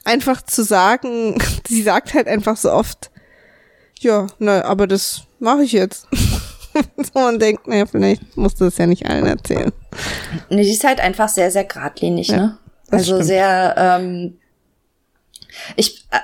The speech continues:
Speaker 2: ach, Brienne ist auch einer der Charaktere, die ich wirklich heiß und fettig liebe, so.
Speaker 1: Ja, die hab ich
Speaker 2: Das
Speaker 1: erst später gemocht. Die, also jetzt hier ganz am Anfang ging die mir wahnsinnig auf die Ketten mit ihrer,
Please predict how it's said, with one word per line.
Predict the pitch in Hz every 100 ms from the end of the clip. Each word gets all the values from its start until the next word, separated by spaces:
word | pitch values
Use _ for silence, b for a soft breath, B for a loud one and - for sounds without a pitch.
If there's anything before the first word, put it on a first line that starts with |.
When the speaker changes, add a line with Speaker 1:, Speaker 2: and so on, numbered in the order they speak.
| -
Speaker 2:
ach, | 190 160 B - -
Brienne | 214 196 226
ist | 214
auch | - 214
einer | - 202 202
der | 196
Charaktere, | 196 - 190 190 - 202 196
die | 202 185
ich | - 190
wirklich | 190 196 196 - -
heiß | 190 202
und | 226
fettig | 214 202 - -
liebe, | 196 214 269 277 - -
so. | - - 277 - - -
Speaker 1:
Ja, | 226
die | 247
hab | 285 262
ich |
Speaker 2:
Das | 202
Speaker 1:
erst | 226 - -
später | - 214 220
gemocht. | 190 175 180 -
Die, | 208 202
also | 254 202
jetzt | 220 214 -
hier | 285 285
ganz | 240 254
am | 247
Anfang | 214 247 247
ging | 226 226
die | 226
mir | 214 202
wahnsinnig | 190 214 233 214 214
auf | -
die |
Ketten | 208 208 -
mit | 196 180
ihrer, | - 170 175 175